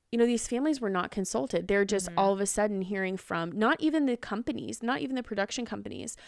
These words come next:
Speaker 1: from their family members, from their friends, "Hey, did you see that somebody's portraying you on this T V show?"
Speaker 2: Mm-hmm.
Speaker 1: And, like, the O J Simpson, the People versus O J Simpson.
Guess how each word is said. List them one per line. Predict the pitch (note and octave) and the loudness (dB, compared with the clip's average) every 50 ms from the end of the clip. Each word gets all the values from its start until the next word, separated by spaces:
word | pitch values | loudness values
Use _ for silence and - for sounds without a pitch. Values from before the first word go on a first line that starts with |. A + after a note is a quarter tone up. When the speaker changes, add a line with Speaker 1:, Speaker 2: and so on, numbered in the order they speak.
| - - - _ | -20 -20 -14 _
Speaker 1:
from | - A3+ A3 A3 | 2 2 4 4
their | G#3 G3 | 2 0
family | F#3+ - - G#3 G#3+ A#3+ B3+ | 0 -2 -2 -2 0 0 0
members, | B3+ B3+ B3+ B3+ B3 B3 B3 A#3+ | 0 0 0 0 0 0 0 -2
from | - A#3+ G#3 G3 | -2 -4 -4 -2
their | F3+ F3 F3 | -2 -4 -6
friends, | - - - G#3 G#3 G#3 G#3+ A3 A3 - - | -8 -4 -2 0 0 2 0 -2 -2 -6 -8
"Hey, | - - A#3 A#3 | -6 -2 -2 0
did | G3+ G#3 F#3+ G3+ | 0 -2 -4 -4
you | G#3 G3 | -6 -6
see | - - G#3 G3+ G#3 | -6 -4 -4 -4 -2
that | G3 F#3+ F3 F3+ - - | -2 0 -2 -2 -2 -4
somebody's | - G3 G3 G3+ G#3 G3+ | -4 -4 -2 -2 -4 -6
portraying | - - - F#3+ - - F3 F3 F3+ F#3 | -6 -8 -8 -8 -6 -4 -4 -2 -2 -2
you | G3 G#3 F#3+ | -2 -2 -2
on | F#3 F#3 | -2 -2
this | F#3 - - | -4 -6 -6
T | - F#3+ | -10 -8
V | F#3 - D#3+ | -8 -6 -4
show?" | - - - - - C#4 C4+ - | -4 -2 0 0 -2 -2 -4 -6
Speaker 2:
Mm-hmm. | G#3 G3 F#3 F3+ E3+ E3+ F3 F#3+ - _ _ _ _ _ _ _ _ _ - _ _ _ _ _ _ _ _ _ - - - _ _ - | -6 -6 -6 -6 -8 -8 -10 -12 -14 _ _ _ _ _ _ _ _ _ -20 _ _ _ _ _ _ _ _ _ -20 -20 -20 _ _ 2
Speaker 1:
And, | A3+ A3 G#3+ G#3+ F#3+ G#3 | 4 4 4 2 2 2
like, | A3 G3+ | 0 2
the | A3 G#3+ - | 0 0 0
O | G3 F#3+ | 0 0
J | G3 G#3+ G#3 | 0 0 -2
Simpson, | G3+ - G3 F#3+ F#3+ - A3 A3 | -2 -2 -4 -6 -6 -4 -4 -4
the | G3+ | -4
People | G3 - G#3+ G3 F#3+ | -4 -4 -4 -4 -4
versus | F#3+ G3+ F#3+ F#3 - G#3 G3+ G3+ | -2 -2 -4 -4 -4 -4 -6 -4
O | - F#3+ F#3 | -4 -4 -4
J | - F#3+ F#3 | -2 -2 -4
Simpson. | - - F#3 F3+ - - A#3 B3 C4 C4 | -4 -4 -6 -8 -6 -4 -2 -2 -2 -4